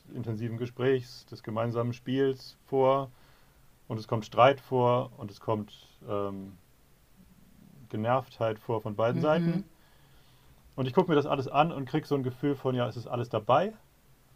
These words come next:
Speaker 1: Und wenn ich das Kind auch noch frag,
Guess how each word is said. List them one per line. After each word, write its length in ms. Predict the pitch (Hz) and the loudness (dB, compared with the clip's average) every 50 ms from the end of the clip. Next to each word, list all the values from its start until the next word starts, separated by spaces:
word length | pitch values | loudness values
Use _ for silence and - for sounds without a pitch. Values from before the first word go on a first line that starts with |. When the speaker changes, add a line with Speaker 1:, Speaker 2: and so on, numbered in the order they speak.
| _ - _ _ - - _ _ _ - | _ -20 _ _ -20 -20 _ _ _ -6
Speaker 1:
Und 180 | 127 123 117 123 - - | -6 -6 -6 -8 -10 -8
wenn 240 | 123 117 120 123 123 - _ _ - _ _ _ _ _ - | -6 -6 -6 -6 -10 -12 _ _ -20 _ _ _ _ _ -18
ich 120 | 151 131 123 | -16 -10 -8
das 160 | 135 - - | -8 -8 -4
Kind 180 | - 160 147 147 | -4 -4 -4 -2
auch 80 | 113 120 | -2 -2
noch 120 | 120 113 | -2 -4
frag, 440 | - - - 123 135 147 147 147 | -4 2 4 6 6 6 6 4